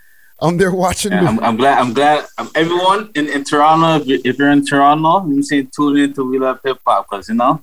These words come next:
Speaker 2: no biased opinions, they're just doing it for the hip hop of everybody, like, you know?
Speaker 1: That's a fact. That's
Speaker 2: That's
Speaker 1: a
Speaker 2: one
Speaker 1: fact.
Speaker 2: thing, uh, you guys are always great with that, you know? So respect for that.
Speaker 1: Yo, King,
Speaker 2: Respect.
Speaker 1: what, what happened? Fifty-one Ops,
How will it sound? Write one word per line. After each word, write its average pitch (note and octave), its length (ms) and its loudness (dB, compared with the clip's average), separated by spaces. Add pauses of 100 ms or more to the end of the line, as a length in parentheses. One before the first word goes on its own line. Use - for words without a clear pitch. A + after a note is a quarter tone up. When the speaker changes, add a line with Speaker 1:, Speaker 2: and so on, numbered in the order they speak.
Speaker 2:
no C3 200 4
biased B2 340 0
opinions, A#2 400 -6
they're A2+ 80 -4
just A2+ 240 -4
doing A2+ 140 2
it A2 100 -4
for A2 140 0
the A2 120 -12
hip A2 180 -2
hop G#2 300 2
of F2+ 140 -2
everybody, G#2+ 480 0
like, F2+ 260 -2
you G#2+ 60 -2
know? A#2 260 -4 (140)
Speaker 1:
That's F#2+ 160 -14
a C3+ 80 -10
fact. - 300 -12 (140)
That's - 0 -
Speaker 2:
That's F#2+ 200 -2
Speaker 1:
a G#2+ 40 2
Speaker 2:
one G#2+ 180 2
Speaker 1:
fact. - 60 -8
Speaker 2:
thing, G#2+ 100 2
uh, F#2 240 0 (340)
you G2+ 120 -2
guys G2+ 160 -2
are G#2 80 0
always G2+ 260 0
great G2+ 200 -4
with F#2 160 -8
that, F2 160 -4
you F2 80 -6
know? C#3 260 -2
So G2+ 200 0
respect - 360 -2
for G#2+ 100 -4
that. F2+ 240 -2 (200)
Speaker 1:
Yo, G#2+ 160 -8 (500)
King, C3+ 460 -8 (240)
Speaker 2:
Respect. B2 440 -4 (220)
Speaker 1:
what, A2 80 -18
what D3 300 -4
happened? D3 560 -10
Fifty-one D#3+ 640 -10
Ops, A#2+ 640 -10